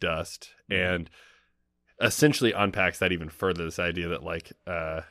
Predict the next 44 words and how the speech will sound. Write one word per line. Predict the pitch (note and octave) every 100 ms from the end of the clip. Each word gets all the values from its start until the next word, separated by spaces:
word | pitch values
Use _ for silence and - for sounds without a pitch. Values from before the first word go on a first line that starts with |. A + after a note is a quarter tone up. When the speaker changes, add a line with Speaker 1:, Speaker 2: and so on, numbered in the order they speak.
| -
Speaker 1:
his, | A#2 A#2+ A#2
his | C#3 -
whole | B2+ G#2+ -
story | - - G#2+ F#2+
is, | F2
like, | F#2 E2+ - - - _ _
you | G#2+
walk | G2+ F#2+ -
so | G2+ F2+
close | - F2+ -
to | F2+
your | E2
rabbi, | E2 E2+
you're | D#2
covered | - F2+ E2+ D#2+
in |
the | D#2
dust | D#2 D#2+ - E2+
of | E2+
Speaker 2:
Right, | A2+
Speaker 1:
your | E2+
Speaker 2:
right, | G#2+ F#2+
Speaker 1:
rabbi, | G2+
Speaker 2:
right, | G2+ F2
Speaker 1:
right? | F2+
Speaker 2:
yeah. | F#2+
Speaker 1:
And, | F2
like, | F2 E2+
you're | E2
co-, | - E2
but | G#2+ G#2 - - -
talks | - G#2+ -
about | G2+ F#2
going | F#2+ F#2 F2+
through | - F#2 F2+ F2
the | E2+
three | - G2 F#2+
different | F2 F#2 E2
levels | F2 F2 E2+ E2+
of | E2+
rabbinical | F2 E2+ E2+ E2 F2
school, | - F2+ E2+
and, | E2+
like, | E2+